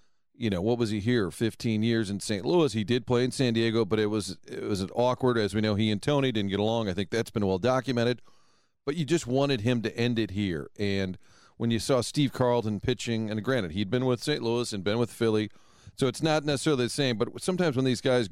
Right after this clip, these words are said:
leave right at the end, it just doesn't feel right. And I, it doesn't matter. I mean, if Rodgers goes to the Jets and they play well and they win, he'll be, and that's the thing in New York. He loves the attention. I mean, the perfect place to go.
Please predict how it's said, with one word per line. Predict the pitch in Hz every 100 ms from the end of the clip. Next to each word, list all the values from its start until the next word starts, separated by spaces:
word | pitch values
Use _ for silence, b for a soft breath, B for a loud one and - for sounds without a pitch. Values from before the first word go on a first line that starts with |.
| -
leave | 117 113 131 107
right | 101 120
at | 123 -
the | 104 104
end, | 104 78 80 b b b b
it | -
just | 165 160
doesn't | 160 127 104
feel | - - 120 113
right. | 85 71 64
And | 120
I, | 135
it | 151 170
doesn't | 214 123 101
matter. | 95 113
I |
mean, | 123 120
if | 104
Rodgers | 120 123 123
goes | 92 117 110
to | 98
the | 92
Jets | 139 151 -
and | 107
they | 98
play | - 113
well | 107 110 104
and |
they | 101
win, | 95 117 123 120 b b b b b
he'll | 123
be, | 104 117
and | 123
that's | 120 135 -
the |
thing | 127 117
in | 98
New |
York. | 107 104 87 -
He | 139 123
loves | 104 104 107
the | 107
attention. | 95 - 87 87 104 104
I | 95
mean, | 90 85 76 _ _ -
the |
perfect | - 131 123 110
place | - 104 -
to | 80
go. | 78 98 90